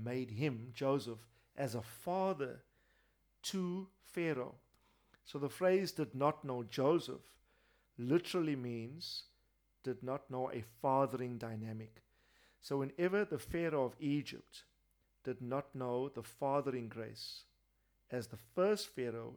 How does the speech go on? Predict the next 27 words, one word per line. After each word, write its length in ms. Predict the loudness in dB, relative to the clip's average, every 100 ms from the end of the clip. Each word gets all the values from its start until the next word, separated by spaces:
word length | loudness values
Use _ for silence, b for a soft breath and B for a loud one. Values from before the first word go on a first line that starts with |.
| -10
in 180 | -10
Joseph's 480 | -2 2 2 0 -8
time 400 | -10 -8 -8 -6 2
did, 300 | 2 2 -2 _ _ _ _ _ _ _ _ _ _ _ -8
he 160 | -6
knew 480 | -4 -4 0 4 4
the 100 | 2
fathering 640 | -2 2 4 4 2 -2
grace 420 | -4 -4 -4 -6 -8
in 200 | -6 -4
that 360 | -4 -4 -8 -20 _ _ _ _ _ _ _
Jacob, 420 | -6 -4 -2 -4 -8 _ _ _ _ _ _ _ _ _ _ _ _ _ _ -6
firstly 460 | 0 0 0 -4 -4
in 180 | -2 -2
that 240 | -2 -4
Joseph 600 | 2 6 6 4 -2 -10 _ _ _ -2
literally 380 | -2 -2 -4
fathered 420 | -2 0 0 2 -2
him, 220 | -4 -10 -14
because 120 | -10 -6
Joseph 380 | -4 -4 -6
himself 480 | -12 -10 2 4 4
said 240 | 0 -8 -8
that 160 | -12 -14 b b b
God 240 | -8 -8 -6
positioned 420 | -4 -4 -4 -6
him 120 | -6